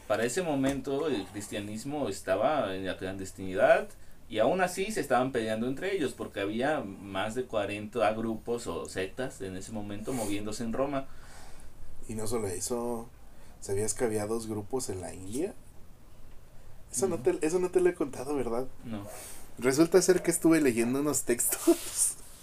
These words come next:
Speaker 2: <laughs> que resulta ser que hay un registro histórico de este famoso concilio, el Concilio de Nicea.
Speaker 1: Ujú.
Speaker 2: Que todo mundo es donde dice, "Ahí fue donde todo valió madres", porque ahí fue donde le pusieron las reglas a todo lo que ahora conocemos como cristianismo.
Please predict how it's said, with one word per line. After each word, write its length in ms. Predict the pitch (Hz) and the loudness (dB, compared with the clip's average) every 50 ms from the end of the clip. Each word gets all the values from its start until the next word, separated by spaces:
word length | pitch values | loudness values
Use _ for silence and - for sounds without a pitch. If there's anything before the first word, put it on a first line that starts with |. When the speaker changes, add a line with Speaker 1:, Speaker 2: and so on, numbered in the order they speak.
| - - | -14 -12
Speaker 2:
<laughs> 460 | - - - - 220 208 - - - | -12 -10 -8 -8 -8 -8 -8 -10 -12
que 100 | - - | -8 -6
resulta 520 | 113 123 135 135 - 185 196 190 - 208 190 | -4 -2 -2 2 4 4 4 8 8 8 8
ser 300 | 196 - 190 143 110 110 - - - - - - - | 10 10 8 8 8 4 0 -6 -14 -16 -16 -10 -2
que 80 | - 110 | 0 0
hay 120 | 107 110 | 2 2
un 120 | 113 113 | 0 -2
registro 420 | 104 104 98 - 104 98 - - 95 | -2 -4 -6 -6 -6 -8 -6 -6 -6
histórico 640 | 95 - - - 113 104 95 - - 101 104 113 104 | -6 -4 0 0 0 0 0 -4 -4 -2 0 0 0
de 380 | 104 110 104 98 95 92 95 - - - - | 0 0 0 0 0 0 -4 -8 -8 0 2
este 220 | 135 131 - 139 | 2 2 2 2
famoso 360 | 117 120 110 107 110 104 120 | -2 -2 -2 -2 -2 -4 -4
concilio, 400 | - 107 104 101 - 113 104 104 | -4 -4 -4 -4 -2 -2 -2 -2
el 80 | 107 110 | -2 -4
Concilio 360 | - 101 95 95 - 90 90 | -4 -8 -6 -8 -8 -8 -10
de 60 | 87 | -10
Nicea. 340 | 92 101 98 - 135 131 131 - - - - | -10 -8 -8 -6 -6 -8 -8 -12 -16 -14 -12
Speaker 1:
Ujú. 240 | 127 117 127 123 127 - - - - - - - - - - - - | -12 -10 -10 -12 -12 -12 -14 -16 -16 -18 -18 -18 -18 -18 -18 -10 0
Speaker 2:
Que 120 | - 135 | 0 4
todo 240 | 135 160 160 170 165 | 8 10 10 10 10
mundo 320 | 165 160 151 151 156 156 147 | 8 6 4 6 8 8 8
es 100 | 139 127 | 8 6
donde 240 | 143 139 127 110 | 4 4 2 2
dice, 400 | 104 117 120 117 - 123 113 107 - - | 2 2 2 2 2 2 2 0 -2 -4
"Ahí 300 | - 92 101 135 170 175 | -2 0 2 2 2 2
fue 240 | - - 156 165 175 | 4 6 8 8 10
donde 300 | 175 156 135 113 101 95 | 10 8 6 6 4 -2
todo 360 | 98 - - 120 127 131 131 | -2 4 6 6 8 8 6
valió 300 | 120 107 98 107 113 113 110 | 6 4 4 4 2 2 2
madres", 440 | 113 113 127 127 175 202 214 196 - | 2 4 4 6 8 8 8 8 6
porque 280 | - 117 107 101 - 95 | 2 -2 -2 0 -2 -2
ahí 80 | 98 | -2
fue 140 | 98 - 117 | 0 0 0
donde 220 | 113 107 107 101 | 0 2 0 -2
le 80 | 92 92 | -2 -2
pusieron 400 | - - 98 - 120 117 117 113 | -6 -6 -2 2 2 2 2 2
las 140 | 107 104 101 | -2 -2 2
reglas 360 | 107 113 117 127 139 131 - | 2 2 2 2 0 0 -2
a 60 | 101 | -2
todo 240 | 98 - 98 101 104 | 0 0 0 2 2
lo 160 | 101 - - | 0 -2 -4
que 100 | - 92 | -6 -6
ahora 220 | 87 87 87 - 95 | -6 -4 -4 -4 -4
conocemos 540 | - 92 85 92 - - 101 98 98 98 | -6 -6 -6 -6 -8 -6 -6 -6 -8 -8
como 240 | - - 90 87 90 | -8 -10 -10 -10 -10
cristianismo. 500 | - 101 - - 113 120 143 139 - - | -10 -10 -6 -4 -4 -4 -4 -6 -8 -12